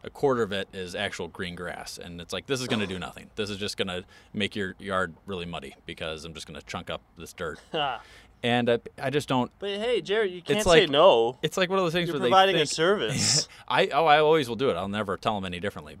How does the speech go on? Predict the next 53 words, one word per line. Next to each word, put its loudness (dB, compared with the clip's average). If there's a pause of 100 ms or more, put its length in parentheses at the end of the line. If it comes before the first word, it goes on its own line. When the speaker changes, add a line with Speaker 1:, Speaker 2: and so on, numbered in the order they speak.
Speaker 1:
But 0 (640)
people -4
just, -4
like, 0
I -4
guess 2
it's -8
just -4 (140)
one -6
of -2
those -4
things -6
where, -6
like, -6 (500)
I -2 (580)
th-, -4
I -6
think -4
this -2
is -6
bettering 0
my 2
yard, 2
so -2
I'm -6
gonna -6
do -6
it -6
anyway, -6
even -8
though -6
I -6
have -6
really -8
no -8
Speaker 2:
Even -8
though -2
Speaker 1:
knowledge -4
Speaker 2:
it's -8
Speaker 1:
of -4
Speaker 2:
not. -4
Speaker 1:
it. -10 (400)
Yeah. -10 (680)
It's -10
really 2
gotta 4
be 0
one 0
of -2
those -4
things -6
where -6
it's, -14